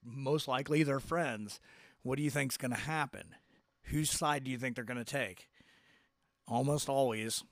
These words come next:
it's gonna be theirs, which makes them the most dangerous gang in the entire nation.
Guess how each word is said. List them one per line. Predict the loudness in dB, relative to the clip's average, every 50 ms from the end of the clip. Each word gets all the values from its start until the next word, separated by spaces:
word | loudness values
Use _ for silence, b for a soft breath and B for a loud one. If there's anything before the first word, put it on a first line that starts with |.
| b b b b b b b b _ _ _ _ -8
it's | -8 -6 -4
gonna | -4 -4 -2 -2
be | -4 -4
theirs, | -2 -2 -4 -4 -6 -8 -10 -10 -10 -12 -12 -18 _ _ _ _ _ _ _ _ b b b b b b b b
which | -4 0 2
makes | 4 4 4 4 2
them | 2 2 2
the | 2
most | 2 2 0 0 -2 -2
dangerous | 0 0 2 2 2 2 2 0 0
gang | 0 0 2 2 2 2 2 0 -2 -6 b b b b b b b b b b b _ _
in | -6 -4 -4 -2
the | -2 -2
entire | -4 -2 -2 -2 -2 0 0 0
nation. | 0 0 0 -2 -4 -4 -6 -10 -18 -20